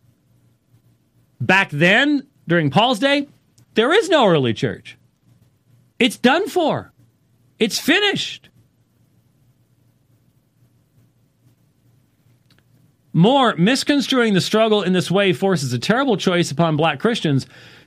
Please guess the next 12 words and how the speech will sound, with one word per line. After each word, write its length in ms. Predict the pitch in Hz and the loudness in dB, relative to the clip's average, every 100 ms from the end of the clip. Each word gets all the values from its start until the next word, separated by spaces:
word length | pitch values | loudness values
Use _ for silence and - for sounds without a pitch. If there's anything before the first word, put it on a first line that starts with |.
| 139 | -2
Do 200 | 135 240 | 2 2
we 140 | 247 | 2
embrace 560 | 220 170 190 202 185 - | 2 2 0 0 0 -6
Christian 600 | - 220 285 - 269 220 | -4 0 0 -2 -2 0
solidarity 1040 | - 196 175 156 160 156 156 175 160 139 _ _ _ _ _ | 0 2 2 2 2 0 0 0 -2 -4 _ _ _ _ _
to 260 | - 226 233 | -2 2 2
the 180 | 185 190 | 2 0
detriment 840 | 127 101 233 285 - 285 269 269 - | -2 0 0 0 0 0 2 0 0
of 280 | 180 147 107 | 0 0 -2
black 520 | 165 175 220 254 - - | 0 2 2 0 -6 -6
existence 1000 | 190 165 131 120 269 - 294 277 208 - - | -2 0 0 0 0 -2 -2 -2 -2 -6 -10
slash 800 | - - 214 220 226 220 - - | -10 -6 0 2 2 0 -4 -14